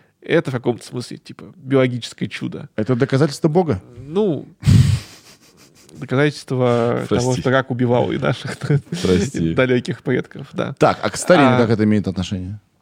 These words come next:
Speaker 1: вот. А, ну, к тому, что, а, что такое вообще старение? Это в, в каком смысле это, в чем оно выражается, да? В том, что увеличивается вероятность нашей смерти. А если из-за этих мутаций увеличивается риск онкологических заболеваний, то это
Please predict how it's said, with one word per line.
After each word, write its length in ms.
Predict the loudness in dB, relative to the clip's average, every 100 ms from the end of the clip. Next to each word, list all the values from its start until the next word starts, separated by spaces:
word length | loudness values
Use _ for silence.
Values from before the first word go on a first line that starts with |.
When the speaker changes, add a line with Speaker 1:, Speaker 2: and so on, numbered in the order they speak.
| _ -2
Speaker 1:
вот. 400 | 2 2 0 -10 -8
А, 280 | -2 0 0
ну, 360 | 0 -2 -2 -12 _
к 60 | -6
тому, 240 | -4 -4
что, 440 | -2 0 2 0 -6 -16
а, 140 | -6 -6
что 500 | -6 -14 -18 -2 2
такое 140 | 4 4
вообще 160 | 0
старение? 440 | -2 -2 -2 -8 -8
Это 120 | -10
в, 160 | -12 -16
в 140 | -20
каком 240 | -4 -4 -2
смысле 340 | -4 -2 -2
это, 100 | -4 -10 _ -20 _ _ _ _
в 80 | -4
чем 140 | 0
оно 100 | 0
выражается, 540 | 2 2 2 -2 -4 -12
да? 80 | -12
В 80 | -8
том, 140 | -6
что 120 | -4
увеличивается 420 | 0 0 -2 -4
вероятность 320 | -2 -2 -4 -8
нашей 220 | -6 -8
смерти. 540 | -8 -10 -10 -12 -18 _ -20 -20 -20 -20 _
А 160 | -2 2
если 680 | 2 0 2 4 4 2 -2
из-за 240 | -6 0
этих 220 | 0 -2
мутаций 420 | -4 -2 -2 -2 -6
увеличивается 320 | -6 -4 -2
риск 180 | -2 -6
онкологических 540 | -2 0 0 -2 -6
заболеваний, 640 | -6 -4 -4 -2 -4 -4 -4
то 140 | -2
это 140 | -2